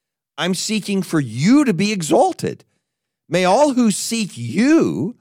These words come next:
rejoice and be glad in you." I think a brilliant contrast that carries forward this exact idea is the one in Acts chapter four, when Luke is telling us about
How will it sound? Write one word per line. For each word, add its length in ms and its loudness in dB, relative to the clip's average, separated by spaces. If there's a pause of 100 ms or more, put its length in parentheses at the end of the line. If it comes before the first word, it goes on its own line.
(380)
rejoice 600 2
and 240 -2
be 100 0
glad 580 0 (120)
in 400 -2
you." 500 2 (800)
I 40 -4
think 160 0
a 60 2
brilliant 840 2
contrast 720 -2
that 120 -8
carries 320 0
forward 420 0
this 180 -4
exact 500 -6
idea 480 -4
is 120 -8
the 100 -6
one 280 -4 (460)
in 140 -2
Acts 260 -4
chapter 340 -4
four, 460 0
when 300 -8
Luke 280 2
is 140 -6
telling 400 -4
us 140 -8
about 360 -2